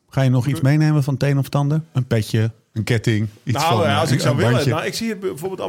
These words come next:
Speaker 2: allemaal.
Speaker 1: frameje.
Speaker 2: Ik zie hier kleding van Iris hangen. Dat is, eh, speciale vrouwenkleding.
Speaker 1: Ja.
Speaker 2: Daar zou ik Tessa heel blij mee kunnen maken. Dus misschien is dat nog wel een ideetje.
Speaker 1: Ehm,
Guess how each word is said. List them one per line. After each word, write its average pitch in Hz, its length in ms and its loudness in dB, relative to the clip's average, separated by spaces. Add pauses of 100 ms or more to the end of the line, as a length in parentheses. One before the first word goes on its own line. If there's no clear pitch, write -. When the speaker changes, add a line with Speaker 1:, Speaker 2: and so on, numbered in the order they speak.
Speaker 2:
allemaal. 123 80 2
Speaker 1:
frameje. 135 400 2
Speaker 2:
Ik 156 120 -8
zie 196 120 -6
hier 180 100 -2
kleding 190 380 -2
van 156 120 -2
Iris 185 320 -2
hangen. 131 400 -2 (640)
Dat 139 160 -2
is, 127 180 -4
eh, 139 260 2
speciale 139 420 0
vrouwenkleding. 127 680 -2
Speaker 1:
Ja. 120 80 2
Speaker 2:
Daar 156 120 0
zou 117 220 2
ik 117 120 -10
Tessa 131 300 -4
heel 143 180 0
blij 156 220 0
mee 131 180 -4
kunnen 117 260 -6
maken. 98 360 -8
Dus 120 140 -4
misschien 135 280 -2
is 123 100 -4
dat - 140 -4
nog 170 100 -6
wel 147 180 -2
een 135 80 -6
ideetje. 110 360 -12 (520)
Speaker 1:
Ehm, 143 560 4